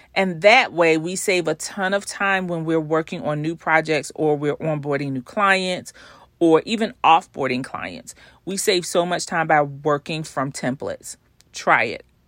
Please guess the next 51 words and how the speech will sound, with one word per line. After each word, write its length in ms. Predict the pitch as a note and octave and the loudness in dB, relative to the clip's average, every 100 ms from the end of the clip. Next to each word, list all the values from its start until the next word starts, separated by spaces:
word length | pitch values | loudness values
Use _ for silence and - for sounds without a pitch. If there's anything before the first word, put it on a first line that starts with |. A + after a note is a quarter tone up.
| _ _ - | _ _ -4
I 100 | D#3+ | -2
know 340 | D#3+ D#3+ D#3+ E3+ | 0 0 2 0
you'll 320 | E3 E3+ D#3+ | 2 0 2
love 420 | D3+ C#3 C#3+ C#3+ | 2 2 2 0
the 80 | D3 | -6
world 380 | C#3 B2+ A#2 A#2+ | -4 -4 -4 -6
of 100 | - | -8
templates 440 | B2+ A#2 E2 - | -8 -8 -12 -10
as 120 | - | -10
much 220 | D#2+ - | -8 -10
as 80 | D#2+ | -4
I 160 | A2 F#2 | -2 -2
do. 180 | C2 - - _ _ _ _ _ _ _ _ _ _ _ _ _ F#3+ | -6 -12 -18 _ _ _ _ _ _ _ _ _ _ _ _ _ 2
And 180 | F#3+ | 2
just 320 | D#3 F3+ G3+ A3+ | 4 4 4 4
like 240 | G#3+ A3 | 2 4
that, 360 | D3+ C#3+ B2+ - _ _ _ _ _ _ _ _ | 4 4 2 -6 _ _ _ _ _ _ _ _
this 160 | F3 - | -6 -2
episode 460 | C3 B2 - D3+ E3 | -2 -2 -2 -2 -2
is 120 | F#3 | -2
really 280 | D3+ D3 G#3+ | -2 -2 0
done. 340 | E4+ E4 D#3 - - - _ | 0 0 -4 -10 -18 -20 _
<laughs> 380 | - - - B3+ | -18 -12 -10 0
I 120 | - | 2
really 340 | C4+ C4 B3+ B3 | 2 0 0 0
enjoy 360 | A#3 G3+ F#3 | 0 0 2
having 240 | G#3+ E3+ E3+ | 2 2 -2
Asana 420 | E3+ E3+ D#3 D#3 | -4 -2 0 0
in 140 | - | -2
my 160 | D3+ C#3+ | 0 0
tech 240 | - C3 | 0 -6
stack. 320 | - - D2+ - | -6 -6 -6 -4
It 160 | F3+ F#3 | -6 -4
fits 340 | - A#3+ - | -4 -4 -4
the 100 | C#4+ | -4
way 360 | A3+ F3 D#3+ D#3+ | 2 4 4 4
my 160 | D#3 | 2
brain 340 | D3+ D3+ D3+ D3 | 0 0 -2 -2
works 340 | C#3 B2 - - | -2 -4 -6 -6
and 180 | F#3 | -6
keeps 260 | - C4 - | -4 -4 -2
me 140 | G#3+ | -4
on 140 | F#3 E3 | -4 -2
track 280 | A3 G3 - | 0 0 0
when 120 | D#3 | -10
it 80 | B2+ | -8
comes 280 | - F3 - | -6 -6 -4
to 80 | |
organizing 600 | - E3 E3 D3+ B2+ D3+ C#3+ | -2 -2 -2 -2 -2 -4 -6
my 120 | B2 | -4
business. 520 | D#3 D3 - - | -4 -8 -12 -20